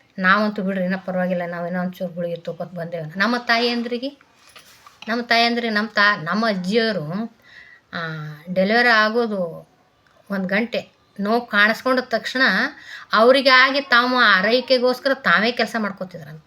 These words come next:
ಎಷ್ಟು ಅದ್ಭುತ ಅಲ್ಲ? ಏನು ಮಾಡ್ಕೊತಿದ್ರು? ಬಿಸಿ ನೀರು ಇಡ್ತಿದ್ರಂತ ಹಂಗನೆ ಕಾಯ್ಲಕ್ಕ.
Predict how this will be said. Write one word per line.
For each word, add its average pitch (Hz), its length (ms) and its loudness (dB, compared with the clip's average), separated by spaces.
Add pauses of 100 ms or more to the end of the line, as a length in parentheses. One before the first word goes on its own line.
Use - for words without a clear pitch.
(1120)
ಎಷ್ಟು 226 300 0
ಅದ್ಭುತ 240 300 -2
ಅಲ್ಲ? 220 180 0 (500)
ಏನು 226 140 0
ಮಾಡ್ಕೊತಿದ್ರು? 214 500 -2
ಬಿಸಿ 202 280 -4
ನೀರು 220 220 0
ಇಡ್ತಿದ್ರಂತ 202 540 -4
ಹಂಗನೆ 190 340 -4
ಕಾಯ್ಲಕ್ಕ. 180 520 -6